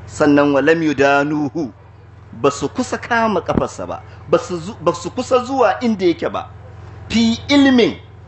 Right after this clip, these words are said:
wala karami, sai ya faɗi ɗabi'a guda biyu. Idan akwai masu naƙadi, za su iya fitar da me yasa anan Imamul Busiri ya ɗauko ilimi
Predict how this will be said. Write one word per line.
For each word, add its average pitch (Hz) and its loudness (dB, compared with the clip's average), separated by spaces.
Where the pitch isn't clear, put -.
wala 156 4
karami, 170 0
sai - 2
ya 185 4
faɗi 165 -4
ɗabi'a 139 -2
guda 127 4
biyu. 127 -2
Idan 151 4
akwai 156 2
masu 147 0
naƙadi, 143 -2
za 180 -2
su - -8
iya 190 6
fitar 180 -2
da 170 4
me 151 4
yasa 214 0
anan 185 -2
Imamul 160 0
Busiri 143 -6
ya - 4
ɗauko 190 2
ilimi 180 0